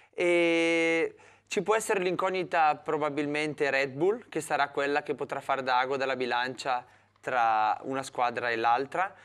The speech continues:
Poi secondo me quest'anno ci possono essere delle sorprese, un po' la Sauber Alfa Romeo, quindi con... Eh,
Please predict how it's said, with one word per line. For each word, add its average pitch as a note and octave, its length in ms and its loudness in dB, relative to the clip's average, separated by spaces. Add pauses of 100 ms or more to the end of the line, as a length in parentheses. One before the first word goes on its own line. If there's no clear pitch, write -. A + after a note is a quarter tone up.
(460)
Poi F#3 320 4
secondo F#3 380 0
me F3 340 2
quest'anno D#3 580 0
ci D3+ 140 -6
possono C#3 480 -2
essere B2 840 0
delle B2+ 180 0
sorprese, B2+ 1000 -4
un B2+ 200 -12
po' C#3 540 0 (180)
la C3+ 160 -4
Sauber C#3+ 500 2
Alfa C#3+ 340 0
Romeo, D#3 500 -2 (240)
quindi B2+ 280 -6
con... B2+ 300 -4
Eh, A#2 340 -6